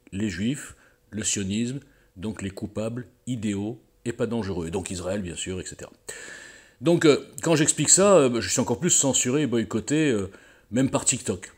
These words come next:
Hein, c'est, c'est comme par hasard, ces vidéos font trois cents vues en dix minutes et d'un coup ça s'arrête. Bon. Alors je sais que c'est beaucoup vous demander d'écouter un inconnu.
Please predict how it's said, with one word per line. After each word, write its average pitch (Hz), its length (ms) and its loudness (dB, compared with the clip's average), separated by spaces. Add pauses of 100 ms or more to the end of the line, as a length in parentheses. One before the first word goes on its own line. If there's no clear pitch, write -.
(120)
Hein, 101 120 -10
c'est, 90 280 -10
c'est - 160 -6
comme 95 160 -4
par 101 160 2
hasard, 110 240 2
ces 127 120 2
vidéos 113 360 2
font 123 220 0
trois 117 220 -2
cents 113 220 0
vues 147 420 0
en 95 220 -6 (180)
dix 101 220 -8
minutes 131 420 2
et 117 80 -2
d'un 113 120 0
coup 143 100 -6
ça - 120 0
s'arrête. 87 440 -4 (300)
Bon. - 80 -18 (760)
Alors 123 140 4
je 131 120 4
sais 208 200 8
que 143 300 6 (200)
c'est - 200 2
beaucoup 131 240 -2
vous 131 160 2
demander 131 500 4 (540)
d'écouter 135 800 0
un 110 120 -4
inconnu. 113 540 -2